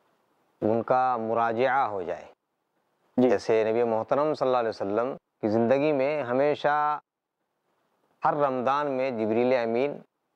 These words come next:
Speaker 1: आते थे और आप सल्लल्लाहु अलैहि वसल्लम उन्हें कुरान सुनाते थे।
Speaker 2: बिल्कुल।
Speaker 1: और जिस साल आपकी वफ़ात हुई है, उस साल रमज़ान में आपने दो मरतबा उन्हें कुरान करीम सुनाया है।
Speaker 2: जी।
Speaker 1: जो कुरान करीम का ये मुदारसा,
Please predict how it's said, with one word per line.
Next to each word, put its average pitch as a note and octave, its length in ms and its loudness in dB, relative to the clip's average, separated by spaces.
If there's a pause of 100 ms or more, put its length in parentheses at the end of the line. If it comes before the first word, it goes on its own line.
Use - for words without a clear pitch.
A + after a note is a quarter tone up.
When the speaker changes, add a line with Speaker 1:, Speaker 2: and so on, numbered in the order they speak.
(500)
Speaker 1:
आते A2+ 360 0
थे D#3 180 0
और B2 180 0
आप B2+ 220 0
सल्लल्लाहु - 120 -10
अलैहि A#2 160 -8
वसल्लम A#2 200 0
उन्हें A#2 200 -4
कुरान B2+ 380 -2 (420)
सुनाते G2 380 -2
थे। - 420 -6
Speaker 2:
बिल्कुल। A#2 280 0 (300)
Speaker 1:
और A2+ 160 2
जिस C3 200 -2
साल D#3 240 0
आपकी D3+ 260 -4
वफ़ात C#3 500 0
हुई C3+ 140 0
है, B2+ 180 0
उस C#3 200 -2
साल C#3 300 0
रमज़ान A#2+ 460 -2
में A#2 280 -4 (880)
आपने B2+ 420 0
दो C#3+ 200 2
मरतबा B2 360 0
उन्हें B2 240 -2
कुरान A2+ 300 -2
करीम B2 360 -2 (520)
सुनाया F#2 460 -2
है। - 180 -16 (280)
Speaker 2:
जी। A#2+ 120 4 (360)
Speaker 1:
जो A#2 80 0
कुरान D3 340 0
करीम D#3 320 0
का E3 100 0
ये D3+ 140 2
मुदारसा, B2+ 840 0